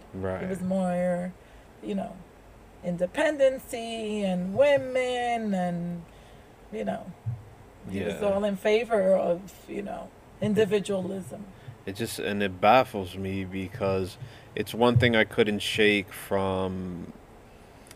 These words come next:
Speaker 1: a long time ago when R J and I had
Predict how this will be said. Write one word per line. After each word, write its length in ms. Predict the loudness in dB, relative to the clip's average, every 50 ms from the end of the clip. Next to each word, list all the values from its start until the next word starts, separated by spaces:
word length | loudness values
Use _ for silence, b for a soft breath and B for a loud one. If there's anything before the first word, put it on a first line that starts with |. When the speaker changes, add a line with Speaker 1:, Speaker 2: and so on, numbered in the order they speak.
| -20 -14 -8
Speaker 1:
a 40 |
long 340 | 0 2 4 4 4 2 0
time 320 | -2 -2 -2 0 0 0 -4
ago 180 | -4 -4 -6 -6
when 1080 | -6 -6 -6 -4 -2 0 0 0 0 -2 -2 -4 -4 -4 -6 -6 -6 -8 -8 -6 0
R 180 | 4 4 4 4
J 140 | 4 0 0
and 100 | 0 0
I 140 | -2 -2
had 440 | 0 2 2 4 4 4 4 2 0